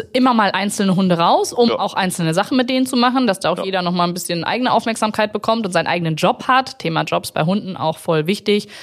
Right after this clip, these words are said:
Speaker 2: Ja.
Speaker 1: Deswegen gehen Sasu und Sorak an Dogscooter, an die Frisbee, zum Canicross, ähm,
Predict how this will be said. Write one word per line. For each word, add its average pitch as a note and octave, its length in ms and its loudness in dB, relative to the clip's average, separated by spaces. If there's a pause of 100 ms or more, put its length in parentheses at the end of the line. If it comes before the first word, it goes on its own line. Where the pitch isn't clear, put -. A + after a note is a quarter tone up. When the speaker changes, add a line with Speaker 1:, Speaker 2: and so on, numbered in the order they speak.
(220)
Speaker 2:
Ja. A2 260 -4
Speaker 1:
Deswegen F3 380 -4
gehen E3 220 -2
Sasu E3 280 4
und F#3 220 2
Sorak A#3 520 4
an F#3 140 0
Dogscooter, G#3+ 560 0
an F#3+ 340 4
die F#3+ 80 -2
Frisbee, G#3 800 -2
zum G3+ 180 -4
Canicross, A3 960 0
ähm, G3 480 4